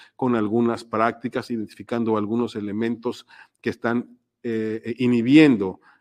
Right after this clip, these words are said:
la posibilidad de abonar estos, de abordar estos mercados. En la página, en la sección central, encontramos cuáles cada uno de los doce países diferentes de Perú,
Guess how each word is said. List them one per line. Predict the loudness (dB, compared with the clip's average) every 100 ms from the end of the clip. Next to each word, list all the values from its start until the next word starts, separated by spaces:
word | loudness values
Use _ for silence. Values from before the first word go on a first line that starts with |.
| _
la | -4 -2 -2
posibilidad | -4 -2 -4 -2 0 -2 -2
de | -4 -2
abonar | -2 -2 -2 0 -2
estos, | -4 -8 -12 -6
de |
abordar | -4 -4 -2 -4
estos | -4 -8 -12
mercados. | -14 -16 -20 -20 -20 -20 _ -20 -20 -20 -20
En | -2 0
la | 0
página, | 2 0 0 0 2 0 -4 _ _ _ _ _ _ _ -2
en | 0 2
la | 0
sección | -2 -2 -2 2
central, | 2 2 0 -2 -4
encontramos | -6 -6 -6 -4 0 0 0 -6 -14 -20 _ _ _ _
cuáles | 4 6 6 2 -2
cada | -2 0 4
uno | 4 4 2
de | 0 0
los | -2 -6 -2
doce | 0 0 -2
países | -2 0 0 -2 -10
diferentes | -8 -8 -8 -6 -6 -6
de | -4
Perú, | -2 0 -2 -4